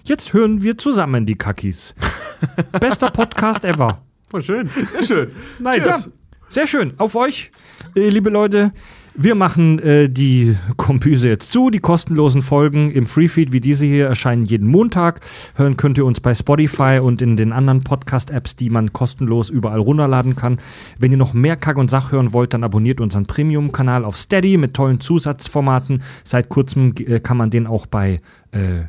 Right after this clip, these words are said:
Speaker 1: Spotify abonnieren. Ähm, da gibt's ab fünf Euro, äh, auch alle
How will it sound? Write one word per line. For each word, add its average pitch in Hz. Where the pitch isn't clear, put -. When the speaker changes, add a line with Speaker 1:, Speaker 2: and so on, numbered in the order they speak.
Speaker 1:
Spotify 196
abonnieren. 165
Ähm, 131
da 135
gibt's 135
ab 127
fünf 139
Euro, 135
äh, 123
auch 117
alle 135